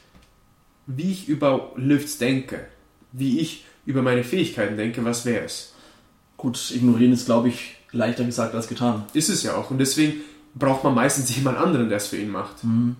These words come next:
Speaker 2: Oder so ein Trick wie, sich das mit einem Blatt Papier in der Hosentasche zu visualisieren,
Speaker 1: Ja.
Speaker 2: meinst du?
Speaker 1: Ja.
Speaker 2: Okay.
Speaker 1: Und da ist es ganz wichtig, als,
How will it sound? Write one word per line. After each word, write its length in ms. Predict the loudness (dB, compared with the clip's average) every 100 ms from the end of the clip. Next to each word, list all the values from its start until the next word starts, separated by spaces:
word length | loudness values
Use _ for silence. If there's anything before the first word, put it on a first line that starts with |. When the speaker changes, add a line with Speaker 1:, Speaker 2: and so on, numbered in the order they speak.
| -12 _
Speaker 2:
Oder 220 | 2 4 4
so 200 | 6 6
ein 100 | 4
Trick 300 | 2 0 4
wie, 420 | 6 8 8 4 -4 -16 -10
sich 180 | -6
das 140 | -4 0
mit 180 | 0 2
einem 200 | 0 2
Blatt 180 | 0 -2
Papier 280 | -2 4
in 60 | 4
der 80 | 4
Hosentasche 460 | 2 0 -4 -6
zu 140 | -4 -2
visualisieren, 460 | -2 0 0 0 0
Speaker 1:
Ja. 60 |
Speaker 2:
meinst 180 | -2 -4
du? 120 | -6 -6 -8
Speaker 1:
Ja. 160 | -8 -6
Speaker 2:
Okay. 280 | -6 -2 -4 -4 -14 -6
Speaker 1:
Und 220 | -4 0
da 140 | 2 2
ist 120 | 2
es 120 | 0
ganz 300 | 0 0 -2
wichtig, 440 | -4 -2 -6 -6 -12 _ _ _ _ _ _
als, 460 | 0 2 2 0